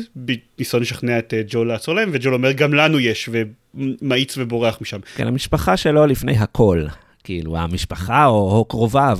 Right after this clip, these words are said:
Speaker 2: כן, זו גם, אה, זו גם תהיה טס אחר כך לשם העניין,
Speaker 1: כן.
Speaker 2: אבל, אה, אבל כן, ה-, הקרובים שלו,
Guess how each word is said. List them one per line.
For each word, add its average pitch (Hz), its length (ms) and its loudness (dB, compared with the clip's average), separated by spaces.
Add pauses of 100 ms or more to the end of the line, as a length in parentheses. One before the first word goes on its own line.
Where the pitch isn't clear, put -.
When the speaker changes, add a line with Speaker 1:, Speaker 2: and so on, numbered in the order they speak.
(120)
Speaker 2:
כן, 98 300 -2
זו 82 200 -4
גם, 85 220 -6
אה, 80 400 -4
זו 87 120 -6
גם 85 120 -4
תהיה 104 240 2
טס 139 340 2
אחר 87 340 -4
כך 90 200 -8
לשם 82 240 -4
העניין, 87 300 0
Speaker 1:
כן. 87 160 4
Speaker 2:
אבל, 87 320 -2
אה, 90 440 0 (840)
אבל 90 160 0
כן, 80 220 2
ה-, 73 280 -4
הקרובים 98 420 -2
שלו, 101 380 0